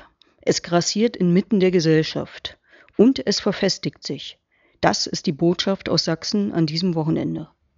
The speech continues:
Umso mehr muss sich die Mitte der Gesellschaft auch seines Problems annehmen, partei- und ressortübergreifend, im Alltag und überall.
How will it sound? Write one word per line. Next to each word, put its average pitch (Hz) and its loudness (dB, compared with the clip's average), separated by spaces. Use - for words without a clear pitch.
Umso 165 4
mehr 180 4
muss 190 2
sich 185 -6
die 170 -6
Mitte 214 2
der 165 4
Gesellschaft 156 0
auch 165 0
seines 165 2
Problems 165 2
annehmen, 160 2
partei- 165 0
und 202 0
ressortübergreifend, 160 -2
im 165 2
Alltag 247 0
und 185 4
überall. 165 0